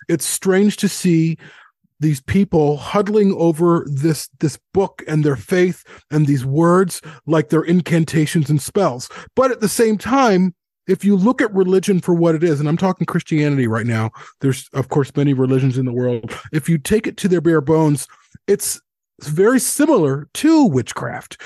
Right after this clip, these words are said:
where they have spells and incantations. You're just looking from a different book and for different spells. And these spells go to the god that you believe that's up there, and the spells that maybe these pagan people believe go to the spirits of the forest or the animals or whatever.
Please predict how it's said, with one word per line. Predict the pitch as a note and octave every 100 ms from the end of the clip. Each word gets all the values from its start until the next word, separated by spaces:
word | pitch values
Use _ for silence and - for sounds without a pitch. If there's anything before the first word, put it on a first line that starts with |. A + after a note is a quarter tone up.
| -
where | D#3 E3 E3+
they | D#3+ D#3+
have | E3 C#3 -
spells | - G3+ B3 A3+
and | G#3+
incantations. | G#3 G3+ F#3+ D#3 C3+ D3 C#3 C3 - D3+
You're | D#3+ G3
just | B3 G3+
looking | G3 G3
from | F#3+ E3+
a |
different | D3+ D3+ D3 C#3
book | C#3 C3+ - _ -
and | C#3
for | C#3
different | C3+ C3 B2
spells. | - C3+ G#2+ - - - _ -
And | C3+ C3+ B2+
these | F#3 A3+
spells | - F3 D3+ D3 -
go | D3 C3
to | C3
the | B2 A#2
god | C#3+ C#3+
that | C3+
you | B2 C3+
believe | C#3 C3+ B2+
that's | B2 -
up | C3 -
there, | C#3+ C3 C3+ - - -
and | B2+ B2+ C3
the | C3
spells | C3 - C#3+ C#3+ C3+
that | C3 - _
maybe | D3 C3 C3
these | B2 B2
pagan | - F#3 F#3 E3+ D#3+ - _ _ _ _ _ _ _
people | - C#3 B2
believe | B2 A#2+ A#2+ A2+
go | A2 B2+ C3
to | - C3+ B2 B2 B2
the | A#2
spirits | - E3 D3+ D#3+ C#3
of |
the | C3
forest | - C#3 A#2+ - C3+
or |
the | B2 B2+
animals | C3 A#2+ A2 A2
or |
whatever. | A#2+ D#3+ E3+ C3+ G2+